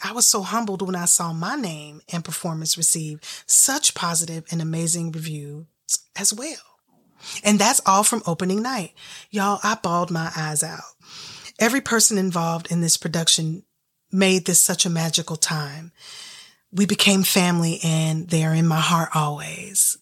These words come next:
I love y'all. You know, once the show was completed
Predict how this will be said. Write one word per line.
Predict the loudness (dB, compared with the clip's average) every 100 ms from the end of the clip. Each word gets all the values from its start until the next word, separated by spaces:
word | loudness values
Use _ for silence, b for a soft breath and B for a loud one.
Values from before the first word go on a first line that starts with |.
| 0
I | 2
love | 4 2
y'all. | 2 -2 -6 -8 -12 B B B B B B B B B _
You | 0 2
know, | 4 2 0 -6 _ _
once | -4 2 4 4
the | 6
show | 6 4
was | 2 2
completed | 2 -2 -2 -2 -4 -8